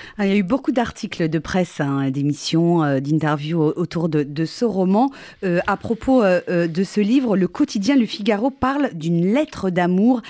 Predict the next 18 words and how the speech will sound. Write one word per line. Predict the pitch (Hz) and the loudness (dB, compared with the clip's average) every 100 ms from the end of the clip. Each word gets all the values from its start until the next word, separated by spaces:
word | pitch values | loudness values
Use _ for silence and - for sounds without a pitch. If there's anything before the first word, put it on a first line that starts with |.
| - - 202 | -18 -10 -4
à | 196 | -2
la | 170 | -2
France. | - - 156 160 | -6 -6 -6 -4
C'est | - | -6
ce | 226 | -6
que | - | -4
vous | 311 311 | -2 0
avez | 285 262 | 0 -2
voulu | 196 170 151 | -4 -6 -6
faire, | - 135 156 156 | -4 -2 -2 -4
dire | 143 160 277 202 | -8 -4 -4 -2
votre | 160 214 - | -4 -4 -2
amour | 190 190 233 214 - - _ | 0 2 2 0 -10 -20 _
pour | - 196 | -6 0
la | 185 | 0
France, | 180 113 165 175 - _ - | -2 -4 -4 -4 -12 _ -6
malgré | 165 208 233 233 190 196 196 | 2 2 2 -2 -4 -6 -6
Pétain, | - 190 175 165 | -6 -6 -4 -4